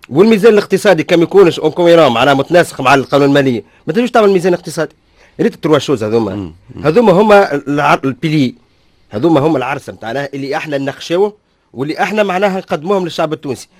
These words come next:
Speaker 2: مم.
Speaker 1: تبقى شنو تقول لي الفرق شنو بين ألفين وأربعة وعشرين ألفين وخمسة وعشرين؟ بالطريقة هذه راهو مش نقول لك صحيح الفرق شو-، نسبي بين ألفين وأربعة وعشرين ألفين وخمسة وعشرين،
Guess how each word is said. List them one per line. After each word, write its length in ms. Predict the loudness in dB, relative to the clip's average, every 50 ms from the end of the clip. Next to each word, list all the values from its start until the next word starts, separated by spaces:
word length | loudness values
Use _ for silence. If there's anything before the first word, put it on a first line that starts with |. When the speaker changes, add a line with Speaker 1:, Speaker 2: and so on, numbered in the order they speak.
| _ -20
Speaker 2:
مم. 120 | -20 -18 -10
Speaker 1:
تبقى 380 | -6 -4 -4 -4 -2 -4 -6
شنو 220 | -6 -6 -6 -6 -6
تقول 220 | -6 -6 -6 -4
لي 100 | -4 -4
الفرق 340 | -6 -6 -8 -8 -10 -10 -12
شنو 220 | -14 -12 -10 -10
بين 140 | -8 -8 -10
ألفين 200 | -10 -10 -10 -10
وأربعة 160 | -10 -10 -10
وعشرين 220 | -12 -14 -14 -14 -14
ألفين 140 | -14 -14 -16
وخمسة 300 | -18 -18 -20 -18 -18 -18
وعشرين؟ 340 | -18 -18 -18 -20 -20 -20 _ _ _ _ _ _ _ _ _ _ _ _ _ _ _ _
بالطريقة 500 | -20 -20 -16 -12 -10 -10 -10 -10 -12 -14
هذه 320 | -14 -12 -10 -10 -10 -10 -12
راهو 120 | -12 -14
مش 120 | -14 -16 -18
نقول 180 | -18 -16 -16
لك 100 | -16 -16
صحيح 320 | -18 -16 -12 -10 -10 -10 -12
الفرق 340 | -16 -14 -14 -14 -14 _
شو-، 160 | -20 -20 -20 -20 -20 -20 -20 -14
نسبي 360 | -10 -8 -8 -8 -8 -12 -16 -14
بين 180 | -12 -12 -12
ألفين 240 | -12 -12 -12 -12 -10
وأربعة 180 | -10 -10 -12 -14
وعشرين 280 | -16 -14 -10 -8 -8
ألفين 200 | -8 -8 -8 -12
وخمسة 320 | -10 -10 -10 -12 -10 -10 -10
وعشرين، 300 | -10 -10 -12 -18 -20